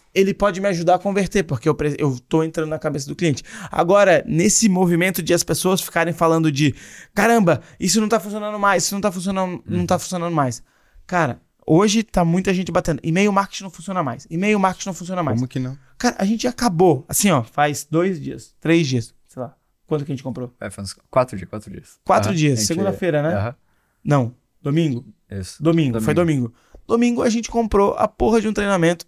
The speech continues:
Speaker 1: desculpa pelo palavrão, a gente comprou um treinamento vindo de e-mail marketing. Não tava olhando stories, não tava olhando nada, recebemos um e-mail. O que que aconteceu no e-mail?
Speaker 3: Aham.
Speaker 1: "Pô, que legal isso aqui, vou clicar."
Speaker 3: Calhou com a
Speaker 1: Clicamos.
Speaker 3: dor, calhou com tudo, assim,
Speaker 1: Uhum.
Speaker 3: né?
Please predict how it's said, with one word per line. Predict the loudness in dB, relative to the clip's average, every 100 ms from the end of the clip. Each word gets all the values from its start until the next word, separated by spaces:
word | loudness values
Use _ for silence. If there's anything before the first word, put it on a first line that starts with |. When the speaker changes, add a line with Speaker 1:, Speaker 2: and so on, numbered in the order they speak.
| -20
Speaker 1:
desculpa | -6 -4 -2
pelo | -2
palavrão, | 0 0 -4 -8 -18 -12
a |
gente | -8
comprou | -6 -2 -2 0
um | -2
treinamento | -2 -2 -2 -4 -6 _ _ _ _ _ 0
vindo | 2 2
de | 2
e-mail | 0 0
marketing. | 0 -2 -8 -14 _ _ -4
Não | -2
tava | 2 2 4 4
olhando | 4 2 0 -4
stories, | 2 4 4 0
não | -2
tava | -2 -2
olhando | -2
nada, | 2 2 4 0 -2 -14 -4
recebemos | -2 2 2 2 2
um | 2
e-mail. | 2 4 4 4 0
O | -4 _ _ _ _ -6
que | -4
que | -4
aconteceu | -6 -6 -8
no |
e-mail? | -4 -2 -2 -4
Speaker 3:
Aham. | -12 -10 -10 -12 -8
Speaker 1:
"Pô, | -8
que | -4 -4
legal | -2 -2 -2
isso | -4
aqui, | -4
vou | -4 -4
clicar." | -4 -2 -4 -4
Speaker 3:
Calhou | 0 2 2 2
com | 2
a |
Speaker 1:
Clicamos. | 2 2
Speaker 3:
dor, | 0 2 0 -2
calhou | -2 -2 0 -2
com | -4
tudo, | -4 2 2 2
assim, | -4 -6 -10 -20 -10
Speaker 1:
Uhum. | -2
Speaker 3:
né? | 0 0